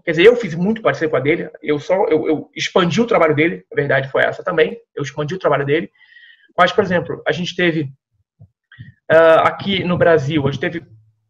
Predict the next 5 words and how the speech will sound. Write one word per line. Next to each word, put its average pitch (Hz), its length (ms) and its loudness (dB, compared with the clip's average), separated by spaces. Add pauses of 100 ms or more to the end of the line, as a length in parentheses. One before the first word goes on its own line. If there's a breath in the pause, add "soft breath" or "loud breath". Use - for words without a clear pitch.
(200)
pesquisadores 175 540 0
que 151 440 -4
classificaram 185 600 -2
seres 156 480 -4 (840 soft breath)
usando 247 720 2